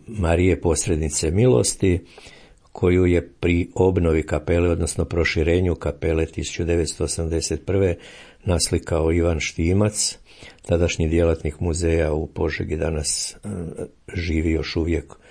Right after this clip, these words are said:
u Zagrebu. Imamo raspelo koje je djelo Ivana Kerdića iz njegove radionice, vrlo lijepo raspelo.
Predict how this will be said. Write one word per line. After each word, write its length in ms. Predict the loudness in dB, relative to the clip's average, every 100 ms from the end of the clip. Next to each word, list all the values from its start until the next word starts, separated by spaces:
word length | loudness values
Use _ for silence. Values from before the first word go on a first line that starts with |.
| -20 -20 -10
u 120 | -4 0
Zagrebu. 680 | 0 0 0 0 2 0 -2 -12 _ -20 -2
Imamo 600 | 2 4 4 4 4 0 -4
raspelo 840 | -2 0 0 0 2 4 6 4 0 -8 _ -20 -20 -20 -20 -2
koje 280 | 4 6
je 60 | 6
djelo 500 | 6 6 6 4 2 -6 _ _ _ _ -20 -20 -2
Ivana 380 | 2 4 4 2
Kerdića 800 | 2 4 4 2 0 0 0 2
iz 200 | 0 2
njegove 520 | 2 2 4 2 0 -10 _ _ _ _ _ -20 -20 _
radionice, 1040 | 0 0 4 4 6 4 2 0 0 0 0 -6
vrlo 320 | -2 2 2
lijepo 360 | 4 0 0 -2
raspelo. 720 | -2 -2 0 2 4 2